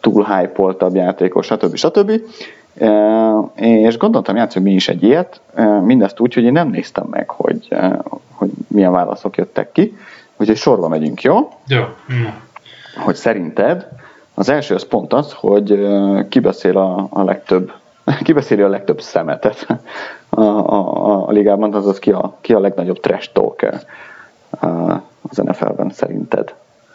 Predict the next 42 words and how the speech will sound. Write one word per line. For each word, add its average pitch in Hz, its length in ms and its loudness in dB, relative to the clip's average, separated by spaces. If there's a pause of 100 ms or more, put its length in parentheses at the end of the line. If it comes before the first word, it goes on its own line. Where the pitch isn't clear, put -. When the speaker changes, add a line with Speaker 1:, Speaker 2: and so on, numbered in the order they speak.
(200)
Speaker 1:
Mit - 240 0
mondtak - 320 -4
ők? - 240 0 (1120)
Speaker 2:
Pő, 110 500 0 (380)
jó 117 140 -2
kérdés. 107 360 -8 (320)
Az 135 120 0
a 131 100 2
baj, 123 160 4
hogy 120 160 2
amikor 120 320 -2
ilyen 120 440 -2
trash 123 300 -2
talk 110 200 -6
meg 110 200 -4
dumáról 107 480 2
van 104 140 -4
szó, 110 160 -6
akkor 107 200 -4
nekem 104 300 -4
rögtön 113 260 -6
a 104 80 -6
Sherman 98 360 -6
jut 95 160 -12
eszembe, 98 580 -6
bár 98 280 -2 (120)
az, 98 140 -12
az 98 100 -12
igazság, 98 460 -4
hogy, 104 220 -8
hogy 98 180 -12 (140)
szemetet 101 400 -2
Speaker 1:
Az 101 60 -2
is. - 80 -6
Speaker 2:
beszél, 98 280 -6
nem 101 160 -4
szemetet 98 480 -8
beszél, 95 600 -4
szinte 90 260 -14
marha 95 260 -6
intelligens 92 520 -6
fószer, 110 480 -4